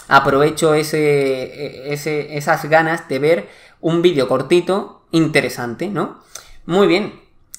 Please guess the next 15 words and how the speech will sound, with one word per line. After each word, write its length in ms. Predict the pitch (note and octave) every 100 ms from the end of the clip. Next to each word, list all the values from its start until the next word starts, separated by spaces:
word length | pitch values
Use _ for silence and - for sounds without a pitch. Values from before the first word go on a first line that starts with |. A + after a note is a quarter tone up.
| -
¿qué 140 | A3
más? 420 | G3+ C3 - D3
Bueno, 280 | E3 F3 B2+
tengo 200 | E3+ G#3
algún 260 | A3 G#3+ G3+
vídeo 240 | G3+ G3
de 100 | F3+
setup, 640 | E3+ D#3+ E3+ F#3+ F#3+ -
tengo 180 | - F3
algún 280 | F3+ E3+ E3+
vídeo 260 | F3 F3
de 100 | E3
alguna 360 | D#3+ D#3 D#3+ D#3
cosa 200 | D#3 D3
más 300 | C#3 F#3 G#3+